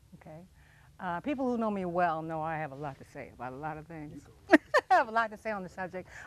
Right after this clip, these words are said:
Speaker 1: but the things I would say fall into a couple of categories. So first I would say, let go and let God. And here's why I say that. Because there are no guarantees in life.
Speaker 2: Right.
Speaker 1: The only guarantee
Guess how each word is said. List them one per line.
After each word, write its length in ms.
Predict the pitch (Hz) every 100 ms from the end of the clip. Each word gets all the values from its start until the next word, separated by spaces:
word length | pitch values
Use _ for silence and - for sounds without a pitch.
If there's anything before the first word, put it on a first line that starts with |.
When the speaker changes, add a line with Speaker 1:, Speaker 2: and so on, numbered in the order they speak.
| -
Speaker 1:
but 120 | 254
the 80 | 269
things 260 | 370 370
I 100 | 277
would 160 | 247 214
say 220 | - 208
fall 200 | 196 208
into 180 | 185 180
a 40 | 180
couple 220 | 185 175
of 60 |
categories. 640 | - 165 151 139 139 - - - -
So 120 | -
first 280 | 294 415 -
I 60 | 247
would 160 | 220 202
say, 400 | 196 185 185 196 - -
let 340 | 208 220 220 -
go 420 | 190 185 196 208 - -
and 160 | 165 156
let 180 | 151 -
God. 320 | 143 143 - - - - - - - -
And 100 | 208
here's 220 | 302 -
why 120 | 180
I 60 | - -
say 120 | - -
that. 180 | - - - - - - - - - -
Because 640 | 233 - 247 233 226 220 - -
there 100 | 330
are 40 |
no 100 | 330 285
guarantees 560 | 285 320 302 330 320
in 140 | 320 302
life. 240 | 330 240 - - - - - - - -
Speaker 2:
Right. 100 | - - - - -
Speaker 1:
The 100 | 240
only 200 | 262 269
guarantee 460 | 247 240 240 233